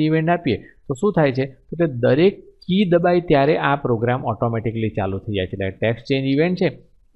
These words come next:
એ દરેક કી પછી ચાલુ થઈ જાય છે. અને જો ધારો કે હું અહીંયા એક નંબર લખું એટલે હું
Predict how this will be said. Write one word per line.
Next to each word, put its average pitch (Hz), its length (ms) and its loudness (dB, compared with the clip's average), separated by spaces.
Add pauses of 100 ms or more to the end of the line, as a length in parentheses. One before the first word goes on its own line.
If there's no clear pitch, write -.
એ - 20 4 (480)
દરેક 165 280 4 (140)
કી 190 240 0
પછી 165 300 2 (220)
ચાલુ 123 260 4
થઈ 113 160 0
જાય 104 160 0
છે. 156 120 2
અને 180 100 -2 (500)
જો 135 140 2
ધારો 131 200 6
કે 139 100 -2
હું 135 100 0
અહીંયા 135 280 -2 (100)
એક 147 160 0
નંબર 165 300 2
લખું 185 220 2
એટલે 135 160 -2
હું 120 80 2